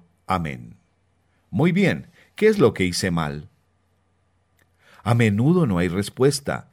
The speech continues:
miradas perdidas. Así que Jim continúa, "Escuchen de nuevo", y repite la lectura con el mismo error. Todavía no hay respuesta. Así que Jim da una pista más. "Voy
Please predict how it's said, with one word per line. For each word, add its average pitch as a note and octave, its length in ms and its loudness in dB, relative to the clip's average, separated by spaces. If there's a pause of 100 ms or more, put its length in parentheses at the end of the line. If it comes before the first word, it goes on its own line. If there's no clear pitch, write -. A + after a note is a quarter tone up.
(100)
miradas G2+ 600 -2
perdidas. C#2+ 720 -10 (640)
Así E3 260 2
que F3+ 160 4
Jim E3+ 160 0
continúa, A2+ 680 2 (180)
"Escuchen A#2 580 -2
de C#3 120 2
nuevo", C#3+ 500 0 (460)
y C#3+ 100 2
repite C#3 480 4
la A2 140 6
lectura G2 420 2
con A#2 180 0
el E2+ 120 -2
mismo G#2 280 0
error. D#2 440 -4 (680)
Todavía A#2+ 540 6
no G#2 120 2
hay F#2 120 0
respuesta. F2 800 -4 (500)
Así A2 280 0
que E3+ 140 4
Jim C#3+ 240 2
da A#2 120 4
una B2+ 240 0
pista A#2 320 -2
más. D2 360 -8 (320)
"Voy C3 380 4